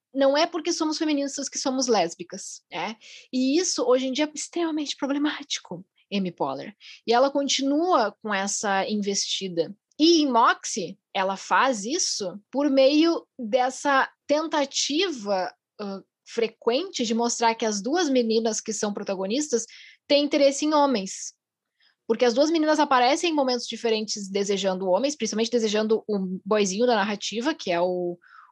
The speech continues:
o menino aquele, o, o Tiete. E, claro, fazendo a menina protagonista, que é a protagonista mesmo, que é a Vivian, ficar com esse menino. E eu não tô dizendo que, ai, ela tinha que fazer as duas se beijarem e se descobrirem amantes. O que eu tô dizendo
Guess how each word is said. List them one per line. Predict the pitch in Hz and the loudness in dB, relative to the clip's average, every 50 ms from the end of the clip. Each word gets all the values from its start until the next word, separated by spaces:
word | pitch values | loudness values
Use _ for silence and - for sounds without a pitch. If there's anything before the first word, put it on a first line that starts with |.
| _ - | _ -8
o | 196 190 | -4 -2
menino | 196 196 190 190 190 190 190 185 | -2 0 0 -2 -2 -2 -2 -4
aquele, | 190 - - 185 175 170 175 175 170 165 165 165 165 170 160 165 165 165 170 - - - _ - - | -4 -4 -2 -2 -2 0 2 2 2 2 2 0 -2 -4 -4 -6 -6 -8 -10 -12 -16 -20 _ -18 -12
o, | 190 175 170 185 185 165 160 160 156 151 139 - 175 185 | -10 -8 -8 -8 -8 -10 -10 -10 -12 -14 -12 -8 -6 -4
o | 180 | -2
Tiete. | - - 202 180 170 185 285 285 - - 381 381 - - | 0 2 2 2 2 2 0 -2 -2 -6 -6 -6 -8 -6
E, | 285 285 | -6 -4
claro, | 294 - 349 311 269 254 262 277 330 311 | 0 2 4 6 6 6 6 4 2 0
fazendo | - - 320 302 254 262 262 277 | 0 2 2 2 2 2 0 0
a | 294 | 0
menina | 294 294 277 277 269 277 277 269 269 254 240 _ _ | 0 0 2 2 2 2 2 2 2 0 -2 _ _
protagonista, | - 233 254 247 254 247 220 233 226 220 226 226 - - 226 202 196 196 185 196 190 | -6 -6 -4 -2 0 2 2 2 2 2 0 -4 -6 -6 -4 -2 -2 -2 -2 -4 -2
que | - | 0
é | 196 | 0
a | 180 | 0
protagonista | - 208 190 190 180 185 180 180 - 208 | 0 -2 -4 -4 -4 -2 -4 -4 -2 0
mesmo, | 269 320 285 247 | 0 0 0 0
que | - 214 | 0 0
é | 190 | 0
a | |
Vivian, | 185 220 285 302 294 254 208 214 208 | 0 0 0 0 2 0 0 -2 -2
ficar | - 277 277 - 254 247 | -4 -6 -2 2 2 2
com | 247 269 | 2 0
esse | 254 - 294 | -2 -2 -2
menino. | 320 320 311 285 240 190 175 185 _ _ _ - | 0 0 2 2 0 0 -2 -8 _ _ _ 0
E | 247 | 2
eu | 302 339 | 2 2
não | 381 381 | 2 2
tô | 330 392 415 | 2 2 2
dizendo | 370 403 392 392 370 | 2 2 2 2 2
que, | 339 370 | 2 2
ai, | 330 294 302 311 320 294 | 4 4 4 4 4 4
ela | 269 262 254 | 2 2 2
tinha | 254 277 240 | 0 -2 -4
que | - | -4
fazer | - 277 277 240 233 247 | -2 -2 0 2 2 2
as | 262 269 247 208 | 2 2 -2 -4
duas | 226 247 269 269 269 262 - | -2 2 4 4 4 2 -2
se | - 226 | -4 -2
beijarem | 254 254 233 208 208 196 196 214 233 247 247 262 262 254 240 233 247 247 | 0 0 0 0 0 0 2 2 2 2 2 0 0 -2 -4 -6 -6 -8
e | 220 | -8
se | - - - 240 | -10 -8 -8 -6
descobrirem | 202 - - - 214 214 220 226 233 240 233 233 233 226 220 - - _ _ _ _ - | -6 -6 -4 -4 -2 0 2 4 4 4 2 2 0 -2 -4 -6 -12 _ _ _ _ -2
amantes. | - 220 220 202 185 170 156 - - - - - - _ | 0 0 2 2 0 0 -2 -4 -6 -6 -6 -8 -8 _
O | - 240 | -4 -2
que | 247 330 | 2 2
eu | 311 311 | 2 2
tô | 311 294 | 2 0
dizendo | 247 220 208 240 247 277 330 349 294 254 214 | 0 0 0 0 0 0 0 -2 -2 -2 -2